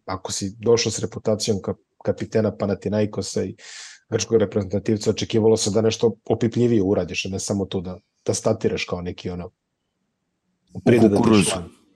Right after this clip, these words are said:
Speaker 1: Pa ajde, nek bude u kukuruzu. Sad, Egzam, veliki gubitak, ali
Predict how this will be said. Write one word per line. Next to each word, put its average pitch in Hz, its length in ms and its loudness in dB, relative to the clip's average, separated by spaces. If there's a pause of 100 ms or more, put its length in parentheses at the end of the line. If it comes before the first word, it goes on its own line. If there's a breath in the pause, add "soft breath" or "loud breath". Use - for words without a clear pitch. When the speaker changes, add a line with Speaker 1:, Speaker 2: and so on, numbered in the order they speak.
(180)
Speaker 1:
Pa 143 220 8
ajde, 110 200 4
nek 92 140 -4
bude 104 180 0
u 98 80 2
kukuruzu. 95 500 -2
Sad, 165 220 4
Egzam, 202 500 8
veliki 214 380 6
gubitak, 165 640 2
ali 185 300 4